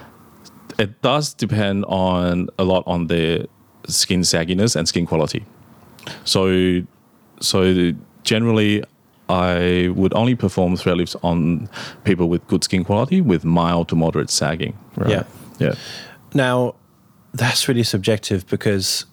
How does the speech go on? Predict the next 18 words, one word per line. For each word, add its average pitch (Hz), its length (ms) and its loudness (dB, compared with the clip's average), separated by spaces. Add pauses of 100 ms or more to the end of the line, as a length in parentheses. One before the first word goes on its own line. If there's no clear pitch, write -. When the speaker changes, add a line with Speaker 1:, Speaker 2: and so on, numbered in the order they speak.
(160)
Speaker 3:
me 113 300 2
as 107 100 0
an 107 80 4
injector 104 460 0
who 98 120 0
doesn't 98 320 0
do 95 160 0
threads, 92 640 -2 (180)
so - 140 -2
I 98 40 0
don't 104 180 0
have 104 200 -2
the 98 120 0
alternative 95 560 0
to 107 120 -2
do 113 160 4
a 95 40 -2
thread, 90 400 -4